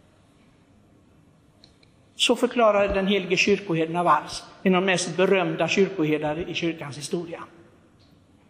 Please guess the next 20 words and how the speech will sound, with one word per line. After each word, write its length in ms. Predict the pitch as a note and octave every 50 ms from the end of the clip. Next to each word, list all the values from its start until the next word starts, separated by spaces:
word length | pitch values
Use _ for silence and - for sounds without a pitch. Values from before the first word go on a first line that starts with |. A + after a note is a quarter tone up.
| _ _ _ _ _ _ _ _ - _ _ _ - - _ - _ _ _ _ _ _ _ -
En 180 | D#3+ E3 D#3+
präst 440 | D#3 - A#3 C4+ C#4 C4+ C#4 - - C#4
kan 220 | C4+ A3+ G#3 F#3
det. 160 | D#3+ C#3+ - - - - - - - - - - - - - - -
Så 240 | - - - B3 A3
tänk, 520 | - - - D4 D#4 D4+ C4 G#3 F3+ - - - - - - - - - - - - - - - _ _ _ _ _ -
det 80 | A3+
är 40 | B3
inte 220 | D4+ C4 B3 A#3+
att, 220 | G#3+ G#3 - - -
att 200 | A3 - - - A#3
liksom 400 | A3 A3+ - - A3 G#3+ G3+ G#3 - - - - - - - - - - - -
förvånas 720 | - - B3 B3+ A#3+ G#3 C4 D4+ D4+ C4+ B3+ A#3+ A#3 B3
över 160 | A#3+ G#3+ G3 F#3+
den 100 | G3 G3
helige 340 | G#3 A#3 G#3 F3+ F3 F#3
Franciscus 800 | F#3 - G#3+ G3+ G#3 G3+ - - C#4+ C4 - - - G#3+ F#3+ -
vördnad 760 | F#3 D#3+ D#3+ G#3 A#3+ A#3 G3 D#3+ - - F3 F#3+ G#3+ G#3+ - -
för 140 | - E3+
prästerna. 540 | D#3+ - F#3+ F3+ F3 - - - C#3+ C3+ -